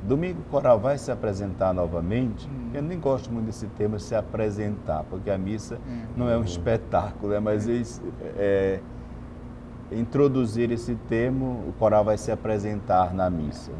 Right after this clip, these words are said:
Speaker 1: Na verdade, ele faz
Speaker 2: Coral,
Speaker 1: parte
Speaker 2: é.
Speaker 1: da celebração.
Speaker 2: Participa,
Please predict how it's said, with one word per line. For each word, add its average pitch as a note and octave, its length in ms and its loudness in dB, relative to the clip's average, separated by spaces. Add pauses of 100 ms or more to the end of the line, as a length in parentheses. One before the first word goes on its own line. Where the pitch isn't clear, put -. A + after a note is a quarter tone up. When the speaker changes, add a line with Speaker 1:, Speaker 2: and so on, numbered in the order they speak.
Speaker 1:
Na G#2+ 200 -4 (240)
verdade, G2+ 680 2
ele G#2 200 0 (100)
faz A#2+ 240 2
Speaker 2:
Coral, - 160 -8
Speaker 1:
parte G#2+ 440 4
Speaker 2:
é. - 60 -4 (420)
Speaker 1:
da G#2+ 80 0
celebração. G2 800 -2 (120)
Speaker 2:
Participa, - 400 -10